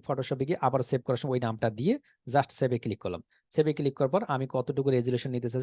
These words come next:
সেই রেজুলেশন হাই কিংবা মিনিমাম কিংবা ম্যাক্সিমাম করে ওকেতে ক্লিক করতেছি। ওকেতে ক্লিক করার সঙ্গে সঙ্গে আমি এখন যাই ডেস্কটপে, ডেস্কটপে গিয়ে দেখার চেষ্টা করি যে ওই ছবিটা আমার ইয়ে আছে কি নেই। আমি এখান থেকে আসলাম, এখান থেকে আসার পর একটু চেষ্টা করি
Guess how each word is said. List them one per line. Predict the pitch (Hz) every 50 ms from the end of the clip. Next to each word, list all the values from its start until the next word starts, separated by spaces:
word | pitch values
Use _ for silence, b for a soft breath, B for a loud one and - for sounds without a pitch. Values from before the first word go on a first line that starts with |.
| 131 135
সেই | 127 120
রেজুলেশন | 120 117 123 117 - - 123 101
হাই | 110 107 117 117 -
কিংবা | 127 123 117 117 113
মিনিমাম | 113 113 113 131 143 143
কিংবা | - 127 117 117 110
ম্যাক্সিমাম | 104 - - 127 117 107 104 104
করে | 135 208 277 b b b b b _ - 131
ওকেতে | - 160 147 151 147
ক্লিক | 170 170 170 -
করতেছি। | 185 175 175 - 233 247 - _ _ _ _ _ - 170
ওকেতে | 156 165 151 147 143
ক্লিক | 143 135 127 -
করার | 135 127 120 -
সঙ্গে | 123 120 120 120
সঙ্গে | 135 127 120
আমি | 117 120 117 117
এখন | - 120 113 147
যাই | 156 175 190 214 175
ডেস্কটপে, | 151 143 - - 180 160 175 247 285 b b b b b -
ডেস্কটপে | 180 165 - - 165 143 143 127
গিয়ে | 131 123 117
দেখার | 113 107 110 - -
চেষ্টা | 110 - - 107 101
করি | 104 104 110
যে | 107 120
ওই | 117 110 -
ছবিটা | - 104 107 117 117 107
আমার | 113 165 240 b b b b _ _ -
ইয়ে | 117 - 120
আছে | 120 - 226 226 -
কি | 120 95
নেই। | - - b b b b - 120
আমি | 131 143 139
এখান | 143 147 151 147 151
থেকে | 147 156 143 139
আসলাম, | 131 - - 180 170 151 139
এখান | - 139 135 135
থেকে | 139 127 127 120 117
আসার | - - 139 135 131 -
পর | 139 135 135 131 127 120
একটু | - - 131 - -
চেষ্টা | 127 - - 143 131 123
করি | 135 143